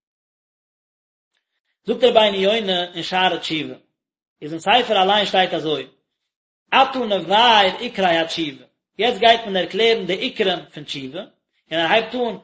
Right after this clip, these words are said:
הו עיקר הראשון איז החרטה. גייט ער דא ארים רעדן פון דער ענין פון חרטה.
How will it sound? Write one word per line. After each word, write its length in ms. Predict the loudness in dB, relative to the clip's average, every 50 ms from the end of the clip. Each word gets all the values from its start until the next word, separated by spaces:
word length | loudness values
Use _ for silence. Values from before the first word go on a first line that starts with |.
| _ _
הו 140 | -10 -6
עיקר 300 | -4 -4 -2 -2 -2 -2
הראשון 640 | 2 2 2 2 2 2 0 -2 -4 -4 -6 -10 -12 -12 _
איז 120 | -10 -6 -4
החרטה. 640 | -4 -4 0 0 0 0 0 -2 -2 -6 -12 -20 _ _ _ _ _ _ _ _ _ _
גייט 220 | 0 0 0 2 0
ער 60 | 0
דא 100 | 0 2
ארים 260 | 2 2 2 0 2
רעדן 360 | 2 2 2 2 0 -6 -12 -16 -18 _ _ _ _
פון 120 | -8 -4
דער 100 | -4 -2
ענין 220 | -2 -2 -2 -2 -4
פון 140 | -4 -6 -6
חרטה. 460 | -4 -4 -4 -4 -6 -8 -10 _